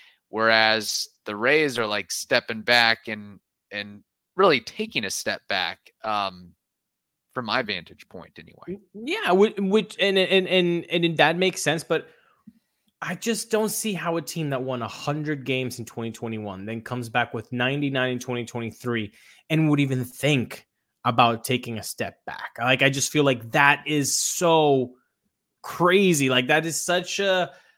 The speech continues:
Speaker 2: unimaginable thought for so many other fan bases. Like, that's,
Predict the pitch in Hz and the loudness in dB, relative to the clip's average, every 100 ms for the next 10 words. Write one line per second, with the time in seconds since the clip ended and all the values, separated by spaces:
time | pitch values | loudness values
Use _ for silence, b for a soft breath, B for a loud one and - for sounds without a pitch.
0 | - 165 185 175 156 175 175 175 160 147 | -8 -4 -2 0 2 2 0 0 0 0
1 | - 170 170 135 - 156 - - 170 180 | 4 4 4 2 -2 -2 -2 0 2 2
2 | 185 170 165 160 151 143 - 139 175 151 | 2 0 -2 -2 -2 -4 -6 -4 -4 -2
3 | 117 110 110 107 117 123 120 147 147 143 | -4 -6 -10 -10 -6 -6 -4 -2 -2 -2
4 | - - | -4 -6